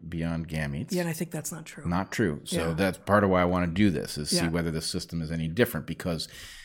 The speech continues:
Speaker 1: you know, what it of course looks like is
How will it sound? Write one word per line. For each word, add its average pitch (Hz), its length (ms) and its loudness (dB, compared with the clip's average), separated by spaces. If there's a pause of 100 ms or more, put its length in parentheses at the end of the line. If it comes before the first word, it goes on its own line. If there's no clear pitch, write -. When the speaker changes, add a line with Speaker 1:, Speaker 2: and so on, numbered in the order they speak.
(200)
Speaker 1:
you 98 140 -2
know, 76 80 -2
what 85 160 -2
it 82 100 -2
of 82 100 -10
course - 520 -2
looks 117 400 2
like 62 500 -6 (260)
is 80 800 0